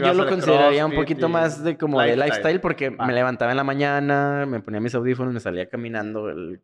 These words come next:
Speaker 2: me iba al CrossFit que estaba ahí como a seis cuadras, seis calles. Güey, yo era un neoyorquino, yo me sentía de que, "Ah, güey, aquí podría vivir fácilmente".
Speaker 1: ¿Pero traías esos lentes o no, güey?
Speaker 2: No, no, no,
Speaker 1: No,
Speaker 2: no.
Speaker 1: pues, güey, a la otra, por favor, llévate esos
Speaker 2: Fue
Speaker 1: lentes
Speaker 2: hace
Speaker 1: para
Speaker 2: años, fue
Speaker 1: que
Speaker 2: hace años.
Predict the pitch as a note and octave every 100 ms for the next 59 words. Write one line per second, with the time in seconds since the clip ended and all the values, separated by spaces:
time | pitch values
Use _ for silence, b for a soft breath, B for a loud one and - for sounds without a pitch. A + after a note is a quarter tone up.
0 | _ _ _ _ _ _ _ _ F#2+ G#2
1 | G#2+ A2 G#2 G#2 - - F2+ F#2+ A2 G#2+
2 | F#2 F#2+ F2+ - G#2 F#2+ G2+ - G2 -
3 | A2 G2 G2 _ _ _ _ _ _ _
4 | G2+ F#2+ F2+ F#2 F#2 G2 A2 A#2 G#2+ -
5 | E2+ F#2 F2+ F#2+ G2 A2 - F2+ F#2+ -
6 | - - A2 G2 F#2+ D#2 - - G#2+ G#2+
7 | A2+ A2 G#2+ G2+ A#2 G#2 D3 D3+ D3+ D3
8 | D#3 F3 F3+ E3+ E3 F3 D#3 B2+ A#2 G2+
9 | F#2 _ _ _ - C3 C#3 A#2+ C3+ -
10 | A#2 A#2 A#2 A2+ A2+ B2+ B2+ C3 C#3 C#3
11 | B2+ B2 B2+ B2+ D#3+ D#3+ D#3 D3 C3+ A2+
12 | A#2+ C3+ C#3 C#3 C#3+ C3+ C#3+ C3+ C3+ C#3
13 | D#3 D3+ C3 B2 - B2 A#2 C3+ C3+ A2
14 | G#2 -